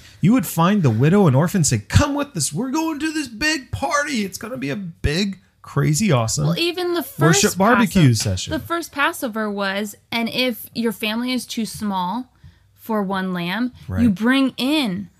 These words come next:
Speaker 2: another family. You
Speaker 1: Right.
Speaker 2: bring in the widow. You bring in the orphan that can't afford a lamb, and you share your lamb,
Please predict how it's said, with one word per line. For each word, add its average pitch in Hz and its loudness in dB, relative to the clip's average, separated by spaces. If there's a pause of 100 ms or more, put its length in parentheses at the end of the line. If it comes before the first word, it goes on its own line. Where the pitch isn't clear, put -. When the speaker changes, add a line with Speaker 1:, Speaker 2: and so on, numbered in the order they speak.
(140)
Speaker 2:
another 208 0
family. 180 -8
You 202 2
Speaker 1:
Right. - 2
Speaker 2:
bring 262 2
in 285 0
the 277 0
widow. 196 -2
You 190 -4
bring 233 0
in 254 2
the 240 -4
orphan 247 -2
that 202 -2
can't 233 -6 (260)
afford 214 -2
a 190 -8
lamb, 175 -8 (300)
and 220 4
you 233 4
share 240 0
your 262 -2
lamb, 180 -8